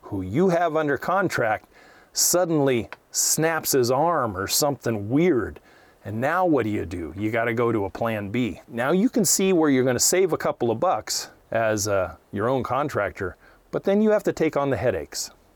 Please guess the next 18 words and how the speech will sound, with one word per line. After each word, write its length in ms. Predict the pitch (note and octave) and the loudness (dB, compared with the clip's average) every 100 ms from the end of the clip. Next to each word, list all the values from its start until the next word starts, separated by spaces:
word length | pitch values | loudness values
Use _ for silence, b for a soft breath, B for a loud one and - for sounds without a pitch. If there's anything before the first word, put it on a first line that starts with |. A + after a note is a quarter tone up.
| _ _ - | _ _ -4
Plain 220 | C3 C#3+ | 0 0
and 100 | A2 | 0
simple. 340 | A#2 G2 - G2 | -2 -4 -8 -4
You 240 | B2+ D3+ | 0 0
have 300 | C#3 G#2 G#2 | 0 -6 -6
to 100 | G#2 | -4
take 220 | B2+ C#3 | -4 -2
on 120 | C#3+ | 0
the 80 | C#3+ | 0
headaches 460 | A#2 A2+ A2 - - B B B | 2 2 2 -2 -10 B B B
of 140 | A2 G#2+ | -6 -2
what 280 | A2 G#2+ - _ E3+ | 0 0 -2 _ -2
us 180 | F3+ | -2
contractors 800 | - A2 G#2+ G2 G2+ G2 A2 G#2 | -2 -4 -4 -2 -4 -2 -2 -4
do 300 | G2 G2 G2 - _ - - | -4 -6 -6 -8 _ -20 -10
every 420 | F#2+ F2+ F#2 A2 | -10 -8 -6 -4
single 420 | - G2 F#2+ A2 | -4 -6 -4 -2
day, 320 | B2 D3+ D2 | 0 0 -2